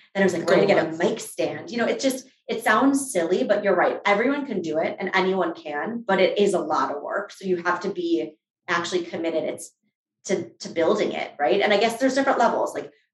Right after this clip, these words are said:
Speaker 1: because we wanna build up this brand and because we're committed to making it the best that we can, we wanna have that supplementary lifestyle content. We want when our listeners reach out and ask for something like that, we wanna give it to them because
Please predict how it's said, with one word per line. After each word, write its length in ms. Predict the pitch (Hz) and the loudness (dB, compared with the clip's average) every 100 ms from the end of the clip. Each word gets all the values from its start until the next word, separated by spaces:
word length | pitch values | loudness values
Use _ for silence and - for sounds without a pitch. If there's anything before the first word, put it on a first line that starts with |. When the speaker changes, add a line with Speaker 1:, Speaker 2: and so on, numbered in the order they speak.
| - | -4
Speaker 1:
because 280 | 190 220 214 | -2 0 0
we 100 | 226 | 2
wanna 400 | 185 180 185 170 - | 4 4 0 -4 -4
build 240 | 170 180 | 0 2
up 120 | 170 170 | 0 -2
this 160 | 165 | -6
brand 260 | - 147 151 | -4 -2 -2
and 60 | 160 | -6
because 240 | 165 170 | -4 -4
we're 120 | 165 | -4
committed 440 | 165 180 160 165 - | -8 -6 -4 -4 -6
to 100 | 175 | -8
making 200 | 147 147 | -6 -8
it 40 | 147 | -8
the 40 | |
best 180 | 143 - | -8 -6
that 180 | 147 - _ _ - | -8 -8 _ _ -12
we 80 | 165 | -4
can, 460 | 269 226 165 - - - | 0 0 0 -6 -10 -2
we 80 | 196 | 4
wanna 260 | 202 262 | 6 4
have 320 | 269 160 151 | 2 0 -2
that 320 | 156 147 - - | -2 -4 -6 -6
supplementary 600 | 165 160 156 151 151 143 | -4 -2 -2 -4 -4 -4
lifestyle 360 | 131 147 139 | -4 -6 -8
content. 340 | 135 127 151 - | -8 -10 -8 2
We 100 | 185 | 4
want 400 | 170 202 233 - _ _ | 4 2 0 -6 _ _
when 120 | 196 | 0
our 140 | 180 180 | 2 2
listeners 380 | 180 180 170 | 0 -2 -4
reach 180 | 170 165 | -4 -2
out 140 | 151 147 | 0 0
and 160 | 135 | -2
ask 200 | 147 - - - | -8 -10 -14 -14
for 100 | 165 | -12
something 340 | 156 - 147 | -10 -10 -10
like 220 | 139 135 - | -10 -10 -6
that, 300 | 135 - - | -4 -4 0
we 60 | 190 | 2
wanna 180 | 185 | 2
give 160 | 190 349 | 4 2
it 100 | - | 0
to 80 | - | -4
them 120 | - - _ - | -14 -16 _ -12
because 440 | 180 160 - - | -4 -4 -6 -14